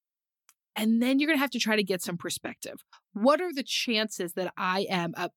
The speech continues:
the worst mom in the world? <laughs> Right, this happened, um, oh, I think I ta-, I talked about, I, oh, maybe I talked about this on someone else's podcast. Maybe it's not ours.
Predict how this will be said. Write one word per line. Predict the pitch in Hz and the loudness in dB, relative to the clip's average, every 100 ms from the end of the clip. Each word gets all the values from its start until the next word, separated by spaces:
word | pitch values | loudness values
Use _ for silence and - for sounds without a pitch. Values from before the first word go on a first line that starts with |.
| - | -6
the | 190 190 | -2 0
worst | 190 226 220 226 | 4 2 2 2
mom | 190 170 | 2 2
in | 165 | -2
the | 156 | -6
world? | 147 - 214 - | -8 -4 -4 -4
<laughs> | - - _ _ _ _ _ _ _ _ _ _ _ - - - | -14 -20 _ _ _ _ _ _ _ _ _ _ _ -20 -20 -2
Right, | 208 196 | 2 4
this | 226 220 | 4 2
happened, | 220 202 196 196 190 | 2 0 0 -2 -2
um, | 180 175 170 165 _ | -2 -4 -4 -8 _
oh, | 196 | -2
I | 185 | -2
think | 202 190 | 0 -2
I | |
ta-, | 175 190 - | -2 -6 -2
I | 170 175 | 0 0
talked | 170 220 | 2 0
about, | 233 220 | 2 -2
I, | 220 | -2
oh, | 262 233 | -2 2
maybe | 247 | 4
I | 254 | 2
talked | 277 | 2
about | 285 | 0
this | 233 | 2
on | 208 | 2
someone | 226 185 | 2 0
else's | 170 - 175 | -2 -6 -4
podcast. | 160 160 156 156 | -4 -2 -6 0
Maybe | 180 175 | 2 2
it's | - | 0
not | 165 | -2
ours. | 160 151 | -2 -4